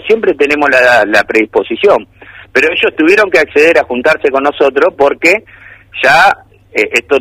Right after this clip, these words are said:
tuvo una trascendencia nacional, hay funcionarios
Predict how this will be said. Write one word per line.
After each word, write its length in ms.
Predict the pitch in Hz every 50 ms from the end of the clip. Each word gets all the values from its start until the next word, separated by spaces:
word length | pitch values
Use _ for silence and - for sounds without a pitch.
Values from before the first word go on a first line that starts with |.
| 117 -
tuvo 220 | - 131 135 143 135
una 200 | 127 127 117 107
trascendencia 720 | - 104 104 101 - 113 107 113 127 127 120 - 127 113
nacional, 640 | 107 104 104 - 127 127 156 175 180 190 202 208 202 _ _ _ _ _ _ -
hay 760 | 113 123 135 135 131 127 120 117 113 110 104 104 101 98 98 -
funcionarios 760 | - 123 120 113 - 139 139 180 202 208 185 151 135 120 117